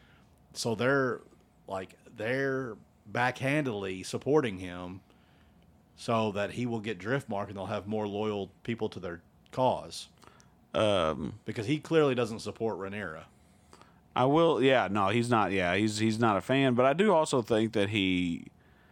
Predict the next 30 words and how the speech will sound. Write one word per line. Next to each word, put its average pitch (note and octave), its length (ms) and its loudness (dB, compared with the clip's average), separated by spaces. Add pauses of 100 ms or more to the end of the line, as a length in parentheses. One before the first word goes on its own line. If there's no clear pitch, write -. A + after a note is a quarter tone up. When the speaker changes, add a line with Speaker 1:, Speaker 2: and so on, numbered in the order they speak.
(340)
Speaker 2:
I A#2+ 80 0
think D3 200 2
he D3 100 4
respects A#2 460 2
her A#2 120 4
enough G#2 280 2
to G#2+ 100 -2
realize, F#2+ 420 2
though, G2 200 4
that E2+ 180 -4
they're G2 180 2
the F#2 100 0
ones F2+ 220 -4
making F#2 240 -4
the F2 80 -4
decisions. D#2+ 640 -6 (1160)
You F#2 160 -4
know? F2 380 -2
Speaker 1:
What F3 80 0
do F#3 40 4
you F3 60 0
mean? D3 240 -4 (480)
Speaker 2:
Like, G#2+ 360 0 (320)
I G#2 200 4
think A3 220 4
Speaker 1:
Who, - 100 2
Speaker 2:
Va- A#2+ 100 6
Speaker 1:
who E3 60 6
does? D#2+ 340 -6
Speaker 2:
Vaemond. G2+ 460 -2